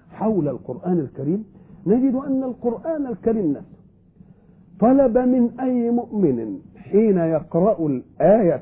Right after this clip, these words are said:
قبل أن يفسرها أن يستعيذ بالله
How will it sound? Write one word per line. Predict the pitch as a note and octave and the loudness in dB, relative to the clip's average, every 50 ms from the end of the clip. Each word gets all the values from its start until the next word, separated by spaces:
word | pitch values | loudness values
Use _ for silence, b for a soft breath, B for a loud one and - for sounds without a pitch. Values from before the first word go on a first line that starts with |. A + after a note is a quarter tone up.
| - C3+ - | -8 -8 -2
قبل | - G#3 G#3+ G3 F3 | 0 0 0 2 0
أن | - D#3 E3+ G#3+ D#3+ | 0 0 0 -2 -2
يفسرها | C3 - D3+ D3+ - - C4 C4 C4 C#4+ C#4+ - - - - b b b b b b b b - | -2 -4 -10 -12 -10 -10 -12 -12 -12 -16 -18 -20 -20 -20 -20 b b b b b b b b 0
أن | A3 B3 B3 | 2 2 2
يستعيذ | A#3+ A3+ - - - G#3+ F#3 G3 A3+ G#3+ E3+ F#3+ F3+ | 2 0 -2 -4 -6 -8 -4 -4 -4 -2 0 0 0
بالله | D#3+ E3+ E3 D#3+ D#3 D#3+ E3+ F#3 F#3+ F#3 | 0 0 0 0 0 0 -2 -2 -2 -4